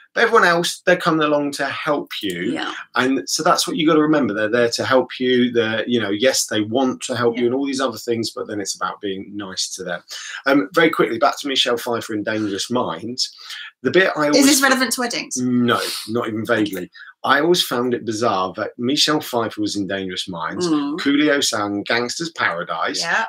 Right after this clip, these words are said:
Speaker 1: which was obviously the song for Dangerous Minds,
Speaker 2: Yeah.
Speaker 1: but I always found it bizarre that Michelle Pfeiffer was then in the video outside of footage of Dangerous Minds for Gangsta's Paradise.
Speaker 2: Profound.
Speaker 1: No, no, not profound. I just found it weird.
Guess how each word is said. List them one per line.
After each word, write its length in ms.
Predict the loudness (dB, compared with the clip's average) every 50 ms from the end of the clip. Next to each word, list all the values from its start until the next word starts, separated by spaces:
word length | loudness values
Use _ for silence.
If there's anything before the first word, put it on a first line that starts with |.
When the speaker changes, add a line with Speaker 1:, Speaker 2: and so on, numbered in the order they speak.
| 0 0
Speaker 1:
which 200 | 0 0 2 0
was 100 | 2 4
obviously 320 | 4 4 2 0 -2 -2 -2
the 80 | -2 -2
song 360 | 0 2 2 4 2 2 -2
for 80 | -4 -6
Dangerous 440 | -6 -6 -6 -6 -6 -10 -10 -10
Minds, 280 | -8 -10 -10 -10 -10 -12
Speaker 2:
Yeah. 240 | -12 -10 -8 -6 -4 -2
Speaker 1:
but 80 | -2 0
I 20 | 2
always 260 | 6 6 6 6 6
found 240 | 4 2 0 0 0
it 100 | -2 -2
bizarre 320 | 0 0 0 2 2 0 -2
that 140 | -4 -6
Michelle 280 | 0 0 2 2 2 0
Pfeiffer 380 | 0 -2 -2 -2 -2 -2 -2 -2
was 220 | -2 -2 -2 -4
then 200 | -2 -2 0 -2 -2
in 180 | -2 -2 -2
the 100 | -2 -4
video 600 | -4 -2 -2 0 2 4 2 2 2 0 -2 -4 -6 -6 -14 -20 _ _ _ _ _ 2
outside 720 | 2 2 0 -2 0 0 2 2 2 4 4 2 2 2
of 120 | 0 -4
footage 520 | -6 -2 2 2 2 2 2 0 0 -2 -2
of 120 | -6 -6 -6
Dangerous 460 | -4 -4 -4 -4 -4 -4 -4 -4 -4
Minds 460 | -4 -4 -4 -4 -4 -4 -4 -6 -6
for 160 | -8 -10 -12
Gangsta's 400 | -10 -8 -8 -8 -8 -10 -10 -12
Paradise. 600 | -12 -12 -10 -10 -8 -10 -10 -10 -10 -12 -12 -12 -16 _ _ _ _ _ _ _ _ _ _ _ _ _ _ _ _ _ _ _ _ _ _ _ _
Speaker 2:
Profound. 480 | -18 -18 -16 -16 -16 -16 -18 -18 -20 _ -20 -20 _ _
Speaker 1:
No, 300 | -4 2 4 4 6 6
no, 200 | 6 6 4 4
not 200 | 4 4 2 2
profound. 440 | 0 -4 -2 0 0 0 2 0 0
I 60 | 0
just 160 | 0 0 -2 0
found 220 | 0 0 0 0
it 100 | 0 0
weird. 300 | 0 0 -2 -2 -6